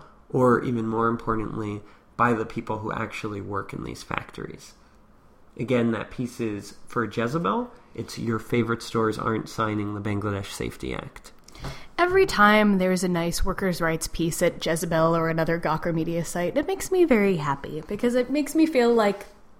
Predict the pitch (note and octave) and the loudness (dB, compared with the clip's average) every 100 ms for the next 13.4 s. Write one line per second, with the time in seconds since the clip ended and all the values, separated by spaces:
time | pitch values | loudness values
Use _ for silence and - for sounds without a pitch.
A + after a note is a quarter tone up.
0 | - B3 C4 C4+ C4 - B3+ B3+ B3 A3+ | 0 4 4 4 4 4 2 2 0 -2
1 | G#3+ - E3 E3+ D#3+ D#3+ D#3+ D#3+ D#3 - | -4 -2 0 0 0 -2 -2 0 0 0
2 | E3 - - G3+ G3 F#3+ G3 F#3 F3+ F3+ | -2 -2 -4 -2 -4 -4 -2 0 0 0
3 | F3 E3+ F#3+ - F#3+ F#3 F3 E3+ - E3 | 0 0 -4 2 2 4 2 0 0 0
4 | E3+ F3 F3 - F3+ E3+ E3+ E3+ - - | 2 2 0 0 2 4 4 2 -2 -12
5 | - - - - F#3 E3 E3 E3 D#3+ D#3+ | -6 -4 -2 2 4 6 6 4 2 0
6 | E3 E3 D#3+ E3 - - - G3+ G3+ G3+ | 0 -2 -2 -4 -4 -8 -4 -4 -2 -2
7 | C4+ D4 C#4+ C#4+ C4 B3+ A3+ G#3+ G#3 G#3 | 0 2 2 2 4 6 6 6 4 0
8 | F3+ - D3+ D#3 E3+ D#3+ D#3+ - - - | -2 -2 -4 -4 -4 -6 -6 -6 -6 -6
9 | - - - - - - - - - - | -10 -12 -14 -12 -16 -16 -16 -16 -16 -14
10 | - - A3+ A3 B3+ B3+ - G3+ A3+ A3 | -12 2 4 8 12 12 12 10 10 8
11 | G#3+ G3+ G#3+ G3 F#3+ G3 F#3+ G3 F#3+ F#3+ | 8 8 6 4 4 4 4 2 4 4
12 | F#3 G3+ F#3+ - D#3 D3+ - D#3+ E3 G3 | 4 -2 -4 -2 0 0 2 2 4 4
13 | G3+ A3 A3+ - | 4 4 0 -6